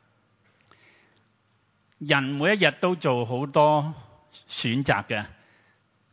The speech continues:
包括今日着咩衫啦，係咪？啊，今日返邊一堂聚會啦，啊，有啲第一堂嗰啲可能，啊，第二堂啦，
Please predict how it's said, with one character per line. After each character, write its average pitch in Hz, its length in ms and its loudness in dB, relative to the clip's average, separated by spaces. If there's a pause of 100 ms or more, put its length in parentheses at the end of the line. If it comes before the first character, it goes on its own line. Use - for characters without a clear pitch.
包 165 180 4
括 160 120 -4
今 160 200 0
日 127 140 0 (140)
着 143 160 2
咩 147 220 2
衫 156 420 2
啦， 156 380 2
係 131 100 -2
咪？ 127 360 -2 (240)
啊， 107 340 -6 (540)
今 170 300 -4
日 131 80 -2
返 170 340 -2
邊 170 180 -4
一 170 40 2
堂 101 680 -6 (300)
聚 127 220 0
會 120 240 -2
啦， 151 280 2 (600)
啊， 113 180 -6
有 131 140 -2
啲 165 180 -4
第 160 80 -8
一 147 320 0
堂 131 220 -4
嗰 135 80 -2
啲 156 60 2
可 143 80 2
能， 110 360 -6 (500)
啊， 120 480 -4 (140)
第 131 80 -4
二 127 180 -4
堂 117 240 -6
啦， 156 300 -2